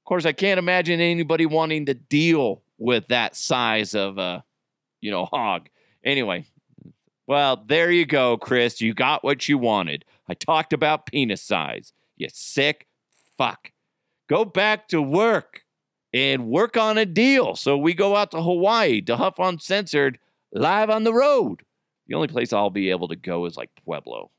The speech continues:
or Commerce City. Be like, "Hi, it's the Huff from Commerce City. We're just hanging out on the side of the road."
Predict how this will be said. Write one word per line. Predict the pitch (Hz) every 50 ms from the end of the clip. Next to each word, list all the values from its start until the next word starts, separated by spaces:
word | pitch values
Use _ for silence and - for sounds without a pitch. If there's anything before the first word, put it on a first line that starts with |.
| _ _
or | - - 82 67 - _ _ _
Commerce | - - 110 104 92 87 82 -
City. | - - 92 87 76 71 - - _ _ _ _ _ -
Be | 95 95
like, | 95 92 85 -
"Hi, | 127 190 202 190 180 170 156 139
it's | 123 104 - - -
the | 160 135 117
Huff | 113 165 190 196 190 - -
from | - 147 135 120
Commerce | - 175 196 214 220 214 220 220 208
City. | - 208 220 208 156 127 98 82 73 - - _ _ _ _ _ _ _ _ _ _ _ _ _ _ _ _
We're | - 117 139 147 151 151 151 147 147 143 143 135 117 101 87 _ _ _ _ _ _
just | - 127 147 147 -
hanging | - - 160 165 175 190 185
out | 190 202 208 208 - -
on | 190 196
the | 190 190
side | - - 214 214 220 214 226
of | 220 202
the | 214 214
road." | 214 240 247 247 226 190 175 180 180 160